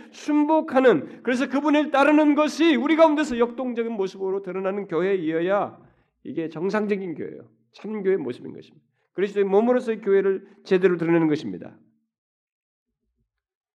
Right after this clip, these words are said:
그리스도께서 기뻐하신 것을 따라서 움직이며 그의 말씀에 순종하며 각각 놓여진 자리에서, 그 위치에서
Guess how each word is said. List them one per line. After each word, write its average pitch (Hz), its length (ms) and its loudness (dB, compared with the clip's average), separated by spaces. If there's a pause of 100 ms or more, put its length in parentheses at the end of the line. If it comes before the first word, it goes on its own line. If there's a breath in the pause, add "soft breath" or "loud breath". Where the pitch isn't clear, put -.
그리스도께서 165 640 0
기뻐하신 156 600 -2
것을 147 180 -4
따라서 139 340 -6
움직이며 131 580 -8 (640)
그의 156 240 2
말씀에 151 500 2
순종하며 151 880 -4 (2000)
각각 151 460 2
놓여진 156 500 4
자리에서, 151 680 -2
그 147 200 -2
위치에서 165 680 -4